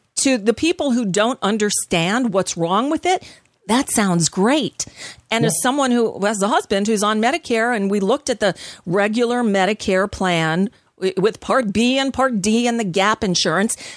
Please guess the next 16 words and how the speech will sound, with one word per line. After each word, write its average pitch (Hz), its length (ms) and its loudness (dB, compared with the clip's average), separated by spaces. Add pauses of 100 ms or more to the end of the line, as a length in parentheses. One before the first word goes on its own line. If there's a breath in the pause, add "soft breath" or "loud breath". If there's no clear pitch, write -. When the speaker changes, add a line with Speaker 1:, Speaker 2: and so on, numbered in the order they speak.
Speaker 1:
that 202 180 2
was 214 140 2
prohibitively 196 760 0
expensive. 254 600 0
We 160 140 4
couldn't 208 320 0
afford 285 360 -2
it 254 160 0
and 214 140 0
had 202 320 0
to 220 80 -2
go 175 180 4
the 180 100 2
Medicare 170 440 -2
Advantage 165 480 -2
route. 262 280 2